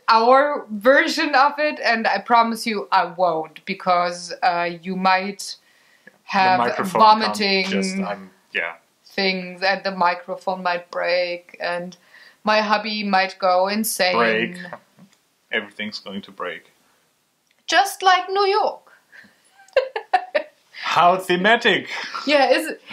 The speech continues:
Speaker 1: uh, just a quick question. The, uh, the, the name Brooklyn, does it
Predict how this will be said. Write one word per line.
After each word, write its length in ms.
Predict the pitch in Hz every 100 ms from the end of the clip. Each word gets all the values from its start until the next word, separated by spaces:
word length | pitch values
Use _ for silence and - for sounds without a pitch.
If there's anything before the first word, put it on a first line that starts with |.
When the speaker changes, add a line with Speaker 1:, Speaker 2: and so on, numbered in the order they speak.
| -
Speaker 1:
uh, 520 | - 254 247 - 247 254
just 240 | 392 392
a 40 | 440
quick 220 | 330 311
question. 640 | 285 285 - 226 190 180 - 214
The, 640 | 208 233 226 214 208 196 - _ _ _ _ _ _ -
uh, 500 | 202 202 196 196 196 196
the, 560 | 208 208 202 196 190 175 _ _ _ _ _ _
the 120 | 196 220
name 420 | 226 247 254 226
Brooklyn, 920 | 240 285 - 233 190 196 190 185 185 - - 202 _
does 220 | 220 262
it 500 | 320 320 320 - -